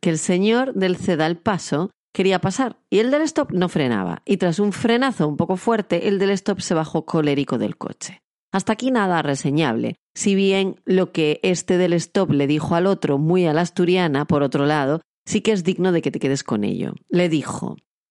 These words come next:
"¿Qué pasa? ¿Que no sabes distinguir un stop de un ceda al paso? ¿Ayúdote yo?". Lo asturiano obviamente es el "ayúdote yo". Pues bien, al igual que podría haber algo de duda entre un stop y un ceda al paso, y que ayudando bien se aprende,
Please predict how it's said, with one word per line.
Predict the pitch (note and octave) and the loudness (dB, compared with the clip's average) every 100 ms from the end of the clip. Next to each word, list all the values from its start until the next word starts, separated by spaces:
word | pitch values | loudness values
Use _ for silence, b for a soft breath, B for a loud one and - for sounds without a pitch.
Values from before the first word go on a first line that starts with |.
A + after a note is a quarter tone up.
| _ _ | _ _
"¿Qué | - A3+ | -4 0
pasa? | C#4 B3+ E3 - - - | 0 0 -4 -6 -12 -4
¿Que | F3+ | 0
no | G#3 | 0
sabes | C4+ B3 A3+ | 0 0 0
distinguir | A3+ A#3+ A3 G#3 | -2 -2 0 0
un | G3+ | 0
stop | F#3+ F3+ - F#3 | 0 -4 -2 -2
de | F3 F3+ | 0 0
un | F3 | 2
ceda | F3+ E3 | 2 2
al | E3+ | 0
paso? | G3 F3 C#3+ F3 - _ - | -2 -2 -4 -6 -10 _ -2
¿Ayúdote | E3+ F3 C4 C4+ C4+ C4 | 0 2 2 2 2 2
yo?". | E3 D#3+ C4 E4+ _ _ _ _ _ | 4 2 -2 -8 _ _ _ _ _
Lo | C#3+ C3 F2+ E2 - | -2 0 -2 -4 -4
asturiano | C#3+ - C#3 C3+ D3 | -4 -2 0 0 0
obviamente | C#3 C3 B2+ C#3 D3+ | 0 0 0 0 -2
es | E3 | 0
el | C#3+ | 0
"ayúdote | B2 C#3 C3 A2+ A#2 | 0 0 0 0 0
yo". | D3+ G#2+ - _ _ - | 0 -2 -10 _ _ -2
Pues | A3+ F#3 | -2 2
bien, | E3+ D3+ | 0 0
al | B2+ | -2
igual | C#3+ F3 F#3 | 0 0 0
que | A3 | 0
podría | A3 G#3+ G#3 G3+ F#3+ | 2 2 2 2 2
haber | F#3 | 2
algo | F#3 F#3+ F3 | 2 2 2
de | F3 F3 | 2 2
duda | A#3 D#3 C3+ | 2 2 0
entre | B2 D3 | 0 0
un | D3+ | 2
stop | D#3+ D#3 G3 | 0 0 -2
y | C#3 | 0
un | B2+ | -2
ceda | C3 D#3+ | 0 0
al | G#3 - | 0 0
paso, | A#3 - A#2+ - _ _ | -2 -2 -4 -4 _ _
y | F#3 | -2
que | F3 D#3+ | 0 -2
ayudando | C#3 C#3+ D#3+ F#3+ E3 | 0 0 2 2 2
bien | A3 C4 | 2 0
se | B3 C#4 | -2 -2
aprende, | C4 G3 D3+ D3 D#3+ | 0 0 0 -2 -2